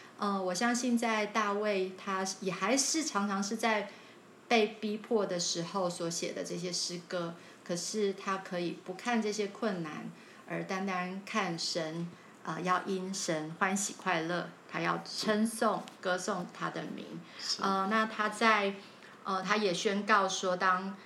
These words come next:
Speaker 1: 呃，他的仇敌，呃，转身退去的时候，他们一见神的面就跌倒灭亡，因为上帝已经为我们伸冤，为我们辩屈。他，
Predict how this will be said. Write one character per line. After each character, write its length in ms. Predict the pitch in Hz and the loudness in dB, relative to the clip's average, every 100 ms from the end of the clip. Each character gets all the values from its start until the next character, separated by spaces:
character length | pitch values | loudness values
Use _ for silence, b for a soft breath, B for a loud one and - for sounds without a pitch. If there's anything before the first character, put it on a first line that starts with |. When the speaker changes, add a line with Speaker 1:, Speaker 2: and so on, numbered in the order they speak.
| B B | B B
Speaker 1:
呃， 320 | - 175 170 - - - | -4 -2 -2 -6 -14 0
他 160 | 214 | 2
的 100 | 202 | 4
仇 280 | 196 190 180 | 2 2 0
敌， 420 | - 180 170 185 196 - - - | 0 -2 -2 -4 -8 -16 -20 -8
呃， 280 | 185 165 - - - | -4 -2 -4 -8 -2
转 180 | 185 180 | 2 4
身 180 | 247 254 | 4 6
退 200 | 302 294 | 4 4
去 120 | 277 | 6
的 120 | 240 | 6
时 180 | 226 196 | 6 2
候， 460 | 185 240 202 - B B B | 6 6 6 2 B B B
他 140 | 202 | 0
们 180 | 202 190 | 2 0
一 60 | 196 | -4
见 460 | - 277 240 196 - - - - | 4 6 6 4 -2 -16 -16 -2
神 260 | - 185 | 2 2
的 80 | 208 | 4
面 360 | 220 247 196 175 | 4 4 4 2
就 280 | 220 190 180 | 2 2 0
跌 220 | - 175 180 | -2 0 2
倒 320 | 185 - 160 | 4 2 0
灭 220 | 202 190 | 0 0
亡， 420 | 170 - - 175 175 | 0 0 0 -2 -8
因 160 | 202 196 | -6 -2
为 160 | 196 | 0
上 320 | 190 - 196 190 | 2 2 2 2
帝 100 | 190 | -2
已 160 | 175 | -2
经 360 | 170 175 175 175 | -6 -6 -4 -4
为 280 | 190 175 175 - - | -4 -4 -6 -12 -12
我 120 | 175 165 | -6 -6
们 200 | 165 170 | -6 -6
伸 320 | 196 180 180 | -4 -4 -2
冤， 280 | 180 175 175 | -4 -4 -4
为 100 | 185 | -4
我 60 | 170 | -4
们 180 | 165 - | -6 -2
辩 220 | 214 190 | -2 0
屈。 400 | 180 - 196 190 B B B B - | -4 -6 -4 -6 B B B B -10
他， 320 | 170 165 165 | -4 -4 -4